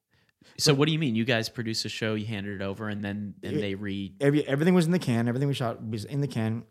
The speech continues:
Speaker 2: and ready. But right about, we put, right at the top, about the time we finished, I F C decided that it was now a comedy network. And we shot some funny stuff, but it wasn't a comedy show. It was a travel show that had some, uh, funny moments.
Speaker 1: Sure.
Speaker 2: So they brought in a producer to,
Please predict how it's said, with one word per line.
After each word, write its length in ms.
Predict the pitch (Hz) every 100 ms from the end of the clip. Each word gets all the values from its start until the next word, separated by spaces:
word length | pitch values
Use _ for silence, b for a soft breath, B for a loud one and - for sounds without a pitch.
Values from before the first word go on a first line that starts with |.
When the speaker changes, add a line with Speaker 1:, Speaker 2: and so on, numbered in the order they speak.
| _ -
Speaker 2:
and 140 | 113
ready. 320 | 127 123 113 - 65
But 300 | 110 120 - _ _
right 200 | 120 143
about, 220 | 165 139
we 80 | 120
put, 320 | 107 143 139 -
right 100 | 139
at 60 | 143
the 80 | 143
top, 120 | 127
about 160 | 139
the 60 | 120
time 140 | 123
we 60 | 110
finished, 420 | - 143 104 - B B B -
I 100 | 123
F 80 | 107
C 120 | 139
decided 340 | 127 123 113
that 60 | 110
it 40 |
was 120 | 107 98
now 180 | 104
a 40 | 104
comedy 340 | - 107 101
network. 460 | 95 - 80 - - _ _ b b b
And 140 | 131
we 60 | 151
shot 200 | 175 240
some 120 | 143 110
funny 200 | 117 104
stuff, 500 | - - 180 170 -
but 100 | 143
it 20 |
wasn't 260 | 147 151 131
a 20 |
comedy 400 | - 170 190 127
show. 140 | 113
It 40 | 113
was 100 | 117
a 20 |
travel 340 | 139 185 185 135
show 160 | 127
that 120 | 117
had 180 | 107 117
some, 160 | 110 110 107
uh, 80 | 110 -
funny 200 | 123 101
moments. 380 | 98 95 60 -
Speaker 1:
Sure. 320 | - 113 104 B
Speaker 2:
So 160 | - 156
they 100 | 151
brought 220 | 185 175
in 80 | 160
a 80 | 135
producer 600 | 113 131 151 123 110 104 - _ _ -
to, 300 | 113 107